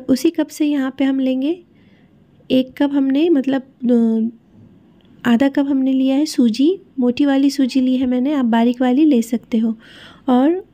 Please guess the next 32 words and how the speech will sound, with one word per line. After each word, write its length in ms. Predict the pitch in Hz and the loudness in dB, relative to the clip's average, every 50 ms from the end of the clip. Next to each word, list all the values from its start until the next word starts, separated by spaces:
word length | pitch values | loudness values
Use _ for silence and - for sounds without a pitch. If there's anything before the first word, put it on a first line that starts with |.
| _ _ | _ _
आधा 280 | - 233 233 220 262 269 | 0 0 2 2 2 2
हम 280 | 269 285 302 320 320 330 - _ - | 4 4 4 4 2 2 -4 _ 0
बेसन 340 | 247 247 233 240 254 240 220 | 2 2 2 2 -2 -4 -4
ऐड 200 | 226 226 214 - | -4 -4 -6 -6
करेंगे। 500 | _ - 233 226 226 220 214 226 233 240 - _ _ _ _ _ _ - - - _ _ - | _ -4 -4 -2 -2 -2 -4 -4 -6 -8 -10 _ _ _ _ _ _ -20 -20 -20 _ _ -2
तो 100 | 262 247 | 0 0
दोनों 300 | 220 226 240 240 247 285 | 2 2 2 2 2 0
मिलाकर 460 | 277 277 277 269 262 254 - 285 302 - - | 0 0 0 0 -2 -2 -2 -4 -2 0 -2
एक 180 | 247 240 247 - | -2 -2 -2 -4
कप 200 | 294 285 294 - | -4 -4 0 0
हुआ 180 | 285 285 269 | 0 2 2
है, 200 | 269 269 302 359 359 - - - - _ _ _ | 0 0 -2 -4 -6 -10 -20 -20 -20 _ _ _
तो 120 | - 269 - | -6 -4 -2
आधा 280 | 233 240 240 226 269 269 | 0 0 0 2 2 2
बेसन 360 | 262 269 254 254 - 381 381 - | 2 2 0 0 -2 -4 -4 -2
आधा 240 | - 240 240 226 240 | 0 0 2 2 2
सूजी 340 | 240 240 - 240 214 240 240 | 0 2 0 0 2 2 2
लिया 200 | 233 240 233 233 | 2 2 0 0
है। 100 | 240 233 | 0 -2
आप 120 | 254 247 | -2 -4
चाहो 280 | - - 285 277 277 285 | -2 -2 0 2 2 0
तो 180 | 285 - 302 302 | 0 0 -2 -2
पूरा 340 | 302 _ - 262 262 277 277 | -2 _ 0 0 2 2 2
बेसन 420 | 226 254 247 240 - 302 320 339 | 2 2 2 0 0 -2 0 0
या 140 | 320 269 247 | 0 0 -2
फिर 180 | - - 277 269 | -2 -2 -2 -2
पूरा 340 | 269 - 262 254 262 320 381 - _ _ | -2 0 0 0 2 0 -2 -4 _ _
सूजी 380 | - - 262 240 220 - 269 | -4 0 0 0 2 2 2
ले 200 | 285 262 240 240 | 4 4 4 2
सकते 360 | 240 - 247 - - _ 233 | 2 0 -6 -8 -4 _ -4
हो। 240 | 214 214 233 240 240 - _ _ _ - - - - - - - - - _ _ _ | -4 -4 -4 -8 -8 -8 _ _ _ -20 -20 -20 -20 -20 -20 -20 -20 -20 _ _ _
तो 200 | - 247 240 254 | 2 2 2 0